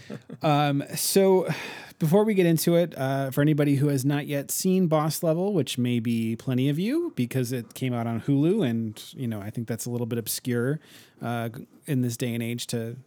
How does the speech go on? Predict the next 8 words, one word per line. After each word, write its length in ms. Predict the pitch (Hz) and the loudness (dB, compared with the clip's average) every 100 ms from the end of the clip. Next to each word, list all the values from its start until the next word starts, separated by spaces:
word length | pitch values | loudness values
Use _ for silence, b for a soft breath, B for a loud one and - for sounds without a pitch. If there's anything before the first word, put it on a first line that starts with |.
| _ | _
to 140 | - | -6
release 360 | 120 113 117 - | -4 -4 -6 -6
on 280 | 117 107 113 | -6 -6 -6
such 180 | 131 123 | -6 -6
a 60 | |
platform. 480 | 117 143 - 202 202 | -4 -4 -2 -2 -2
But, 280 | 170 151 - B B B B B - | 0 0 -2 B B B B B -6
um, 440 | 147 139 139 135 | -2 0 0 -2